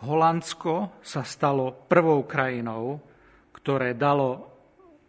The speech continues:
lega-, ktoré zlegalizovalo eutanáziu, k-, pri ktorej asistujú lekári. A jeden muž, Malcolm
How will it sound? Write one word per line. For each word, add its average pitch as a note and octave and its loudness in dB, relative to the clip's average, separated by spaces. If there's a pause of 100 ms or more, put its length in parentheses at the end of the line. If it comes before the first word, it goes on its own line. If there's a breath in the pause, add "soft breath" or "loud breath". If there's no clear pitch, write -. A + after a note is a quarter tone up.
(380)
lega-, C#3 -2
ktoré C3+ -4
zlegalizovalo C3 0
eutanáziu, A#2+ -6
k-, - -20 (120)
pri C3+ 0
ktorej C3 -4
asistujú B2+ -4
lekári. A#2 -6 (920 loud breath)
A B2+ -6
jeden D3 -2 (1120 loud breath)
muž, B2+ -8 (2000 loud breath)
Malcolm C3 -4